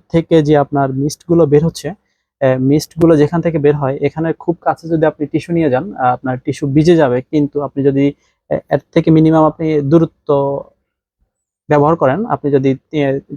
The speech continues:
তিন থেকে চার মিটার দূরত্বে ব্যবহার করেন, এখান থেকে যে মিস্ট বের হবে, সেই মিস্ট আপনার টিস্যুকে ভিজাতে পারবে না, বা আপনার সামনে যে বই থাকবে, আপনার বই ভিজে যাবে না।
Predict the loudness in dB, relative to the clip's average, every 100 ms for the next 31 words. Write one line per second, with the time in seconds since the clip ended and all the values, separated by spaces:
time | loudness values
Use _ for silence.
0 | 0 2 2 -2 0 0 2 2 4 2
1 | 2 0 0 0 0 0 -4 -6 -6 -4
2 | -2 -2 -4 -4 -4 -4 -6 -8 -14 _
3 | _ 0 2 0 -2 -6 -4 -4 -4 -8
4 | -4 -2 0 2 2 0 0 -6 -12 _
5 | _ _ _ -6 0 0 2 0 0 -2
6 | 0 2 2 2 2 0 -2 -4 -4 -4
7 | -2 -2 -2 -2 -2 -2 -2 -6 -12